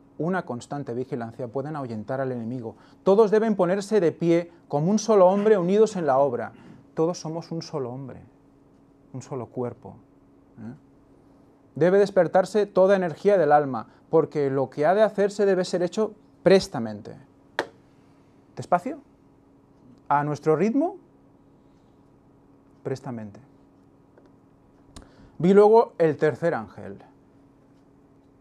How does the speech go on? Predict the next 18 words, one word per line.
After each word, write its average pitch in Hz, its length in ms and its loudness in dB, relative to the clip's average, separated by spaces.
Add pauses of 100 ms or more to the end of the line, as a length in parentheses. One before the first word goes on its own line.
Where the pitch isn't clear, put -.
Dijo 196 240 2
mi 208 100 2
ángel 196 200 2
acompañante, 156 580 -2
"Su 175 160 2
obra 214 180 4
es 220 100 -2
terrible, 170 440 4
su 160 100 -6
misión 160 260 -2
es 202 120 -4
tremenda". 143 480 -4 (1400)
¿Qué 143 80 -2
ángel 131 180 -6
es 110 140 -10
este? - 180 -14 (4000)
El 98 120 -14
cuarto. 113 340 -10